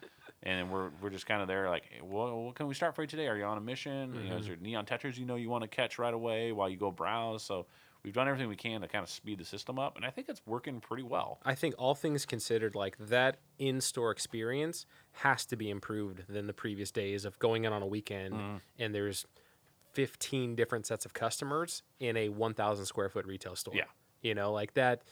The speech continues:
Speaker 1: sure, you had to wait twenty minutes to get in or fifteen minutes, like, whatever it was, but your time in the store now is so much more enjoyable because now you can actually, like, walk around and see what's in every tank because you don't have a wall of people
Speaker 2: Mm-hmm.
Speaker 1: blocking it off,
Speaker 2: Blocking it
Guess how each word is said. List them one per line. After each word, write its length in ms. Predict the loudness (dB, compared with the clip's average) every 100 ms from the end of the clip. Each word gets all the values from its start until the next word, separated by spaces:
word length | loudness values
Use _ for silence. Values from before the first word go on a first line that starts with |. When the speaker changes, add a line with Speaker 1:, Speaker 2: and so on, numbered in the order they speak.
| -20 -6
Speaker 1:
sure, 200 | 2 4
you 140 | 6
had 100 | 6 6
to 60 |
wait 180 | 6 4
twenty 260 | 2 2 4
minutes 260 | 2 0
to 80 | -2
get 160 | 0 4
in 260 | 6 4
or 60 | 4
fifteen 320 | 2 2 2
minutes, 160 | 2 0
like, 100 | 2
whatever 300 | 6 8 8
it 60 |
was, 440 | 8 10 10 8 4 -8 -4
but 120 | -2
your 160 | 2 2
time 280 | 4 4 4
in 100 | 2
the 60 | 0
store 280 | 4 6
now 360 | 6 4 2 0 -6 _
is 140 | -2 2
so 180 | 2
much 180 | 4 2
more 140 | 4 2
enjoyable 500 | 2 4 6 6 6
because 280 | 4 0
now 200 | 2 4
you 200 | 4 2
can 100 | 0
actually, 300 | 2 2 2
like, 200 | 0 0 6
walk 260 | 6 6
around 520 | 6 6 8 6 4 0 -12 _
and 140 | -2 0
see 360 | 2 2 2 6
what's 240 | 4 6
in 100 | 4
every 220 | 4 2
tank 360 | 0 0 0 -2
because 300 | 0 0 4
you 80 | 6
don't 180 | 6 4
have 180 | 6 6
a 40 |
wall 460 | 8 10 10 10 6
of 120 | 2
people 460 | -6 0 2 2 0
Speaker 2:
Mm-hmm. 280 | -4 -4 -4
Speaker 1:
blocking 540 | 0 2 2 2 2
it 60 | 4
off, 340 | 4 4 0
Speaker 2:
Blocking 80 |
it 20 | 0